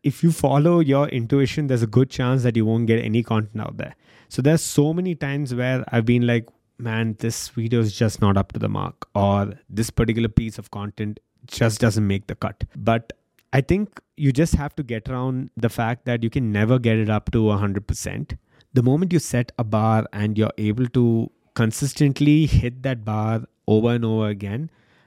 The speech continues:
I think nothing else should really matter. The moment you can focus on creating content with a discipline, creating content, um, consistently, and creating content with, like I keep saying, with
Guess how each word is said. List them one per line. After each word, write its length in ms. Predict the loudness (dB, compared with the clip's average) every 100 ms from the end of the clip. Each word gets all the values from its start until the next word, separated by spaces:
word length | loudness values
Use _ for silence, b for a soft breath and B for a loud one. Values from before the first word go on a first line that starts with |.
| b
I 120 | -4
think 180 | 0 2
nothing 380 | 2 2 2 2
else 200 | 2 0
should 240 | 0 2
really 240 | 2 0 0
matter. 380 | -2 -8 -8 -10 0
The 100 | 0
moment 420 | 2 2 2 0
you 120 | -2
can 160 | -2 -4
focus 560 | 2 0 2 -4 -4 -10
on 440 | -6 -4 -4 -8 -10
creating 560 | -2 2 4 4 2 0
content 500 | 2 2 2 -2 -2
with 160 | -2
a 60 | -2
discipline, 600 | -2 -6 -2 0 0 -2 b b b b
creating 540 | 2 4 4 2 -2 -2
content, 960 | -2 0 -2 0 0 2 0 -2 -2
um, 600 | 0 2 4 2 -2 -6 -8 0
consistently, 800 | 0 2 -4 -2 -2 -2 -6 _ _
and 400 | -4 0 2 0
creating 560 | 2 4 4 4 2 0
content 400 | 0 0 -2 0
with, 200 | 2 0 -2
like 180 | -4 -2
I 80 | -2
keep 220 | -2 -4
saying, 380 | 0 0 0 2
with 280 | 2 0